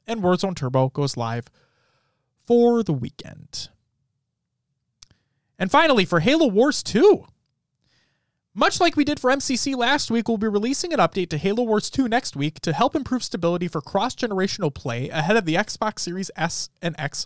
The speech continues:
launch. This update will not contain any balance updates, and we don't expect there to be any downtime required,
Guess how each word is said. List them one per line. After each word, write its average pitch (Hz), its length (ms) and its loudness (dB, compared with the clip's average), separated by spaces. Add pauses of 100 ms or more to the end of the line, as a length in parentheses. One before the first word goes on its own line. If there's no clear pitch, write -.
launch. 196 340 -8 (920)
This 208 220 -2
update 226 320 -2
will 190 120 0
not 185 300 2
contain 247 380 -6
any 196 160 -2
balance 220 400 -2
updates, 143 480 -4 (420)
and 170 120 -4
we 180 80 2
don't 220 260 2
expect - 380 -2
there 220 100 2
to 185 80 -2
be 185 160 -4
any 170 160 -4
downtime 180 480 0
required, 147 540 0